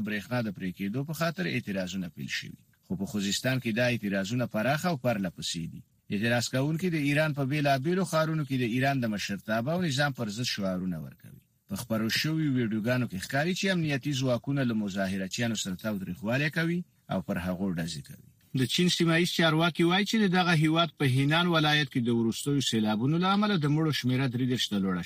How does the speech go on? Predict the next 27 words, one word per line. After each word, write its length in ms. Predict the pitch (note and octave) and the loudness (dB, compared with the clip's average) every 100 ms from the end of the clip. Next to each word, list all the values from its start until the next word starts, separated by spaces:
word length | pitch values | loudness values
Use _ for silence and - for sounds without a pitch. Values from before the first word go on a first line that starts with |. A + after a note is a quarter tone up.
| - | -4
شوې 220 | E2+ D#2 | -4 -6
ده. 60 | C#2+ - - - | -10 -20 -20 -6
د 20 | A#2 | -2
سیلابونو 520 | B2 C3+ C3 B2+ D#3 D#3+ | 0 0 0 0 0 -2
درې 180 | D3+ E3+ | 0 0
میلیونه 320 | E3 D#3+ C#3 | 0 0 0
خلک 280 | C#3 C#3 A#2+ | 0 0 0
اغیزمن 420 | A2 G#2 G#2 G2 | -2 -2 -2 -4
کړي 260 | - G#2 F2 | -4 -4 -2
هم 200 | F#2+ E2+ | -4 -6
دي. 140 | - - _ | -12 -20 _
د 80 | B2 | 0
هینان 360 | C3+ D3+ E3+ F#3 | 2 2 2 2
ولایت 360 | F#3+ F3 F3+ F#3 | 4 4 2 0
په 100 | E3+ | 0
مرکز 360 | D#3 C#3+ F3 | 0 2 0
جینګو 400 | C#3+ D3+ D3+ D#3 E3+ | 2 0 0 0 0
کې 80 | E3 | 0
د 80 | C#3+ | 0
دریو 200 | C3 D#3+ | 0 0
ورځو 220 | D#3+ C#3+ B2 | 0 0 -2
سخت 260 | - C#3+ | -2 -2
بارانونه 560 | B2+ B2 A#2+ A#2+ C#3 F3 | 0 2 2 2 0 0
د 100 | F#3+ | 0
سیلابونو 560 | - C3 A#2+ A2+ A#2 G#2+ | 0 0 0 0 -2 -2
لامل 320 | F#2+ F2+ E2+ | -2 -4 -8
شوي 320 | - E2 D2 | -10 -10 -14